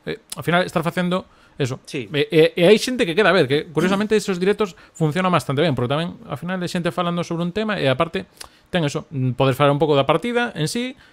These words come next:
Speaker 1: Pero entre menú, entre pausa e tal, pois vas sacando outros temas. E eu creo que é bastante interesante. E eu creo que ta-, por iso, porque tamén acompaña moito ese tipo de directos.
Speaker 2: No, no, está
Speaker 1: Eh,
Speaker 2: claro
Speaker 1: logo
Speaker 2: que a com-, a compañía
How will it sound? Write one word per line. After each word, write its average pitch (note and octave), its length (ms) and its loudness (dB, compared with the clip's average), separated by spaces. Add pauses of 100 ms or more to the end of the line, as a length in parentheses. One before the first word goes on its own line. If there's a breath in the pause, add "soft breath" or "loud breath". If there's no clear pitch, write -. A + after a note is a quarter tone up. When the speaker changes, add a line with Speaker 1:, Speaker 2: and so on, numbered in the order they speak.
(220 loud breath)
Speaker 1:
Pero A#2+ 160 0
entre A#2 240 0
menú, D#3+ 480 2
entre D#3 180 -2
pausa E3 300 -2
e E3+ 40 -8
tal, A3+ 200 -2
pois C3+ 240 -6
vas C#3+ 200 -2
sacando D3+ 280 -2
outros D#3 160 -4
temas. F#3+ 320 -2 (480 loud breath)
E D3 80 6
eu D#3 80 6
creo F3 160 0
que E3 160 0
é D3 80 2
bastante C#3+ 400 -2
interesante. D3+ 480 -4
E C#3+ 400 -2
eu D3+ 80 0
creo C3 160 0
que - 80 -4
ta-, - 80 -16 (400)
por D3 160 4
iso, C3 240 -2 (160)
porque B2 240 -4
tamén D3+ 240 -4
acompaña D3 480 0
moito C3+ 320 0
ese C3 80 -2
tipo B2+ 240 -2
de A#2+ 80 0
directos. A#2+ 400 -6 (160 loud breath)
Speaker 2:
No, D3+ 160 -2
no, D3 160 4
está C#3 160 6
Speaker 1:
Eh, C3+ 80 4
Speaker 2:
claro D#3+ 200 6
Speaker 1:
logo D3 60 -2
Speaker 2:
que C3+ 140 2
a A#2+ 160 -2
com-, C3+ 240 -2
a B2+ 160 -2
compañía C#3+ 640 -4